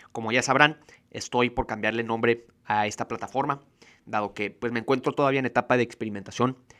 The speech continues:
viendo, pues, qué hacer con esta herramienta, porque, pues, me encanta entrevistar personas, pero también, eh, hablar en estos monólogos, como los pedirían los fans de Adal Ramones. Pero, pues, bueno, en este caso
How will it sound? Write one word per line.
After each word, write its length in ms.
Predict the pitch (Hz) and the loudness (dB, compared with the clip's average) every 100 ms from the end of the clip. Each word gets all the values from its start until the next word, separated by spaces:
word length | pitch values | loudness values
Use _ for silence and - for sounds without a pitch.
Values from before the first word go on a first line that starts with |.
| _ - | _ -14
viendo, 520 | 120 120 120 127 117 - - | -4 -2 0 0 0 -6 -8
pues, 160 | 123 120 | -6 2
qué 80 | 160 | 4
hacer 360 | - 160 160 _ _ | 6 2 2 _ _
con 120 | 131 | -6
esta 180 | 123 - | -4 0
herramienta, 500 | 135 117 117 143 160 _ _ - | 2 2 2 0 -2 _ _ -10
porque, 320 | 113 113 104 | -8 -6 -8
pues, 180 | - 107 | -6 -8
me 60 | |
encanta 260 | 98 120 120 | -2 -2 -2
entrevistar 380 | 127 117 117 110 | -6 -6 -6 -8
personas, 340 | 120 127 143 | -6 -6 -6
pero 140 | 127 | -6
también, 380 | 120 107 113 117 - _ _ _ - | -6 -6 -6 -6 -14 _ _ _ -10
eh, 380 | 110 107 101 - _ - | -8 -6 -8 -14 _ -2
hablar 480 | 120 120 131 - _ | 2 6 6 4 _
en 160 | 123 | -6
estos 380 | 113 - 127 - | -4 -2 -4 -4
monólogos, 640 | 117 107 123 151 175 - - _ _ _ _ _ _ - | -6 2 8 10 10 8 0 _ _ _ _ _ _ -10
como 160 | 104 | -6
los 120 | 104 - | -6 -6
pedirían 520 | 107 104 113 123 - _ | -6 -2 -2 -2 -6 _
los 180 | - 110 | -10 -6
fans 300 | - 113 113 | -2 0 0
de 160 | 104 - | -2 0
Adal 280 | - 110 117 | 6 6 6
Ramones. 400 | 113 104 127 - _ - _ _ | 0 -4 -8 -8 _ -20 _ _
Pero, 400 | - 107 104 98 _ - - | -2 -2 -2 -8 _ -20 -10
pues, 160 | - 117 | -4 0
bueno, 240 | 123 110 - - - | 0 -2 -14 -20 -6
en 140 | 139 | -2
este 180 | 147 - | 0 6
caso 320 | 190 175 196 | 8 8 4